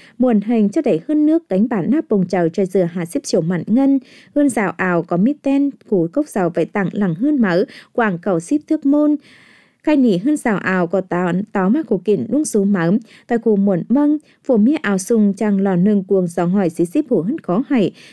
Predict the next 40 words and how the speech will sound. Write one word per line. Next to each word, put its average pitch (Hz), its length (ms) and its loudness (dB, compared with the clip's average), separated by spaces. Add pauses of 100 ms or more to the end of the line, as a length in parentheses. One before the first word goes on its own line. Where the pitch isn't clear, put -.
(120)
Đầy 220 160 2
tặng 190 260 -4
hơn 277 160 -2
sú 220 260 0
của 240 140 -4
huyền 180 300 0
Văn 190 180 -2
Yên 180 260 0
hưởng 170 280 0
lợi 190 260 2
té 185 120 -2
chương 214 260 -2
trình 180 240 0
tặng 165 200 -4
hơn 262 160 0
sú 202 240 0
hạ 269 200 -4
bức 254 180 -4
hủ 185 220 2
hơn 277 120 -4
khó 185 260 -4
hay. 214 260 2 (580)
Tại 226 100 -2
khu 247 200 0
bông 220 180 2
trào 208 220 -2
tròi 208 220 -2
dừa 185 360 -2
còn 180 280 -6
các 302 180 -4
bản 196 280 -4
cuống, 180 240 0 (260)
họt 220 200 -2
mết 285 220 0
bươn 185 180 0
ship, 285 280 -2 (260)
tênh 294 160 0
mết 302 200 -2
bưng 302 120 -4
hủ 240 120 0